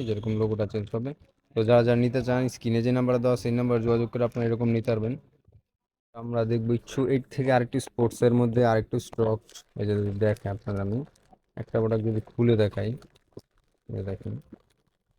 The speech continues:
একটা প্রোডাক্ট খুলে না দেখালে আপনারা তো বুঝতে পারবেন না। এটা হচ্ছে ওইগুলো থেকে আরেকটু ভালো মানের কাপড়,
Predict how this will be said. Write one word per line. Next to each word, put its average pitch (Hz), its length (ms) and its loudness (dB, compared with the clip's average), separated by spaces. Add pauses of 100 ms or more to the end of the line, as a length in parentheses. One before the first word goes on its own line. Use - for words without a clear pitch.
(1300)
একটা - 200 -20
প্রোডাক্ট 110 320 -6
খুলে 113 220 0
না 107 140 -2
দেখালে 110 260 0
আপনারা 107 220 -4
তো 101 140 -2
বুঝতে - 220 -6
পারবেন 120 320 0
না। 139 140 2
এটা 104 160 0
হচ্ছে 110 360 0
ওইগুলো 123 380 2
থেকে 117 220 -4
আরেকটু 110 320 -2
ভালো 104 240 2
মানের 107 260 0
কাপড়, 113 360 0